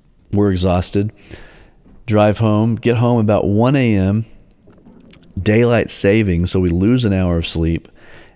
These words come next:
And I have to drive an hour the next morning to be prepared to clinic a middle school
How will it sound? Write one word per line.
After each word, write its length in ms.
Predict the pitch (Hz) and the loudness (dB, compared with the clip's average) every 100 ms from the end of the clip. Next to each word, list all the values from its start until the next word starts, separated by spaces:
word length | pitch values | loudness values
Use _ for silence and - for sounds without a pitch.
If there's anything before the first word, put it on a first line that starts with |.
| - | -8
And 200 | 90 - | -6 -2
I 220 | 107 147 | 0 0
have 240 | 151 117 | 0 -2
to 100 | - | -2
drive 320 | 95 98 95 95 | -2 0 0 0
an 80 | |
hour 380 | 90 107 117 101 | 0 0 0 0
the 80 | 90 | 0
next 260 | 92 90 92 | -2 -2 -2
morning 480 | 92 85 85 85 - - - - _ - - _ _ - | -2 0 -2 -4 -8 -20 -20 -20 _ -20 -20 _ _ -4
to 200 | 107 95 | -2 0
be 320 | 104 98 - | 0 0 -2
prepared 760 | - 113 - 131 131 131 127 - | -4 -6 -2 0 2 0 -2 -6
to 420 | - 110 101 90 - _ - | -2 0 0 -2 -8 _ -16
clinic 520 | - 139 135 123 - | -4 -2 0 -2 -2
a 80 | 104 | -2
middle 480 | 98 98 113 139 135 | 0 0 0 0 -2
school 760 | - - 117 113 107 107 - | -4 -4 0 0 0 -2 -6